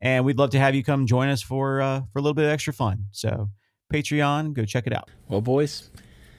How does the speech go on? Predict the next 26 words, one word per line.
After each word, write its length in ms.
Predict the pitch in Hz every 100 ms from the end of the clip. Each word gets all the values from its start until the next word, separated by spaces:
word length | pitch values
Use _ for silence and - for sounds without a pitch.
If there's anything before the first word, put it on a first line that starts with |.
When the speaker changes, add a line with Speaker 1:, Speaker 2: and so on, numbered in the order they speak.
| - -
Speaker 2:
that, 260 | 101 113
that 140 | 95 120
about 340 | 98 101 -
wraps 320 | 92 101 -
it 80 | 104
up 180 | 127 -
for 140 | 101
this 260 | 95 113 -
one. 300 | 92 92 85
Um, 540 | 67 90 90 85 87 - - - - -
I 60 | 98
can't 200 | - 170
wait 140 | 165
to 80 | 143
go 160 | 127 110
do 180 | 98
some 200 | 95 92
of 40 | 85
these 200 | 82 -
things. 240 | 85 82
I 60 | 92
think 200 | 113 107
we 100 | 98
need 180 | 98 87
to, 140 | 87
uh, 340 | 87 90 85